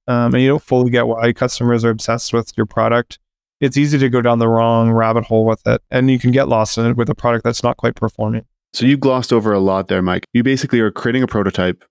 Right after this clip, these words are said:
Speaker 2: finding a channel to sell it, selling it to someone, then following up,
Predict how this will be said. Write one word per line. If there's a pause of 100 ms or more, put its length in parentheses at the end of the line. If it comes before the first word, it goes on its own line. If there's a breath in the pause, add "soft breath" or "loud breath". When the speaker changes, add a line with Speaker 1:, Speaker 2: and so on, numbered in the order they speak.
(140)
Speaker 2:
finding
a
channel
to
sell
it, (240)
selling
it
to
someone, (340)
then
following
up,